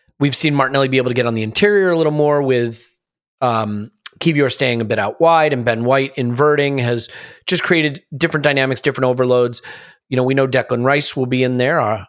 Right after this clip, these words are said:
London's footballer, Premier League Footballer of the Year in the London Awards, an actual good award given out as opposed to the Ange Postecoglou nonsense. Um, you know, I think Jorginho is, is an interesting one because he's become so important for us and he was so good against Newcastle. But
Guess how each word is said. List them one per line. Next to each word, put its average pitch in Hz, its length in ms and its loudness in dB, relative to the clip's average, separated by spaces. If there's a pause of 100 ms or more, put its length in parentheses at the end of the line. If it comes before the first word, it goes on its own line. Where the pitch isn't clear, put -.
(120)
London's 113 920 -2
footballer, 110 760 -2 (120)
Premier 110 220 -4
League 104 200 -4
Footballer 113 320 -4
of 101 60 -6
the 104 80 -6
Year 104 180 -2
in 123 120 -4
the 104 80 -6
London 104 300 -6
Awards, 117 480 -4 (360)
an 107 80 -2
actual 117 580 -2 (100)
good 117 240 0 (100)
award 113 360 0
given 107 160 -2
out 139 180 -2
as 120 80 -4
opposed 110 360 -2
to - 60 -10
the 110 160 -4
Ange 107 180 -6
Postecoglou 110 580 -4
nonsense. 120 420 -2 (480)
Um, 139 440 2 (1040)
you 156 120 2
know, 151 80 4
I 143 80 4
think 151 180 -2
Jorginho 160 640 2
is, 143 220 0 (120)
is 147 200 0
an 143 80 -2
interesting 143 340 -2
one 135 180 0
because 127 300 -2
he's 131 160 -2
become 135 320 -2
so 123 220 0
important 139 440 -2
for 139 140 2
us 135 180 0
and 101 120 -6
he 110 40 -6
was 104 160 -8
so 175 500 0
good 123 260 -2
against 113 520 -4
Newcastle. 131 540 -2
But 120 300 -2